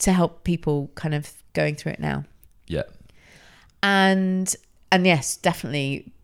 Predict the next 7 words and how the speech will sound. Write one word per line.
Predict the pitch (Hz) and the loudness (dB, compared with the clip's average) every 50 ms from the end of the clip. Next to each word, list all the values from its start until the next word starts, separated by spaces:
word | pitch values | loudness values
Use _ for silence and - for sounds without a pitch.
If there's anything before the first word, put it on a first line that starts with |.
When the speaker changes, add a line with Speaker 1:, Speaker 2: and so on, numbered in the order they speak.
| - - | -4 0
Speaker 1:
being | 180 165 151 151 151 | 0 2 2 2 0
in | 147 147 147 | -2 -2 -2
television | - 165 156 147 143 143 - 143 135 | -2 0 0 0 0 -2 -4 -6 -6
before | 143 - - 151 143 139 143 147 156 - | -8 -6 -4 -4 -2 -2 -2 -4 -4 -2
really | 175 165 165 156 151 | 0 2 2 4 4
helped. | 147 147 139 - - | 2 0 -2 -4 -6
Firstly, | - - 269 277 311 - - - - - - - 190 | 0 2 4 4 4 2 0 -4 -6 -4 -4 -4 -4